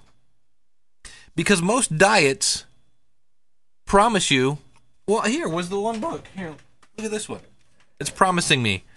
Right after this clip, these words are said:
sixteen pounds in six weeks. Right? So most diet plans have you follow something that makes you lose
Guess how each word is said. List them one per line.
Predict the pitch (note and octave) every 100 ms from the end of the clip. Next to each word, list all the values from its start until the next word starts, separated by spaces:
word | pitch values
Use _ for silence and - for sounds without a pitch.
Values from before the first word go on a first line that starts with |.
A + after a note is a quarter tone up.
| - - -
sixteen | - A#3+ - A3+
pounds | G#3 F#3+ E3
in | C#3+
six | - C#3+
weeks. | C3 G#2+ - - - - - _ _ _ _ - _ - _ -
Right? | D#3 F#3 - - - -
So | - G3
most | G3 C4 F#3+
diet | F3+ A#3+ A#3 F3+
plans | E3+ D#3+ D#3+ D#3+ - - - - - - - _ - - - - - -
have | F3+ G3
you | G#3+
follow | - G3 A#3
something | A#3 B3 C4+ D3+ D3+ F3+ - - - - - _ - -
that | F3
makes | G#3 -
you | F#3+
lose | G3 A3 G#3